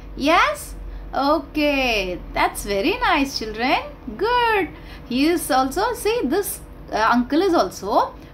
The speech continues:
dropping milk bottles in cycle.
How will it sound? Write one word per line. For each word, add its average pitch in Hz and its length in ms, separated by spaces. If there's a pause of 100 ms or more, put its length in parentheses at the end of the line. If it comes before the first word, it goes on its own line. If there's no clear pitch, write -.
(100)
dropping 320 560
milk 359 320
bottles 240 720 (260)
in 370 240
cycle. 440 760